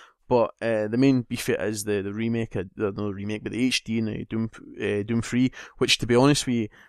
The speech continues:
was a hell of a good looking game back then. And all right, it shows its age a little bit, but it's still a hell of a good game. I'm really, really enjoying going back to it.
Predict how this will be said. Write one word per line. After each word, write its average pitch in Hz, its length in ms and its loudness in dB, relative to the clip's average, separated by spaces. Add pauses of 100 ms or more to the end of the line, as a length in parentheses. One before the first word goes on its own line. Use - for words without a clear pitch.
(140)
was 117 100 -4
a 127 60 2
hell 139 160 8
of 123 60 4
a 120 40 -2
good 123 140 0
looking 117 180 -2
game 113 220 2
back 113 180 2
then. 120 380 0
And 110 320 -2
all 127 100 4
right, 120 180 4
it 110 120 -6
shows 139 260 0
its 139 160 -6
age 127 160 -2
a 107 80 -4
little 135 240 -4
bit, 143 200 -2 (420)
but - 80 -6
it's - 100 -6
still 123 280 0
a 110 40 0
hell 117 140 2
of 113 80 -4
a 110 60 -6
good 107 180 -8
game. 117 280 -2
I'm 113 400 -6
really, 120 280 2
really 107 260 -2
enjoying 107 320 -4
going 104 140 -6
back 113 220 0
to 135 100 -2
it. - 80 -4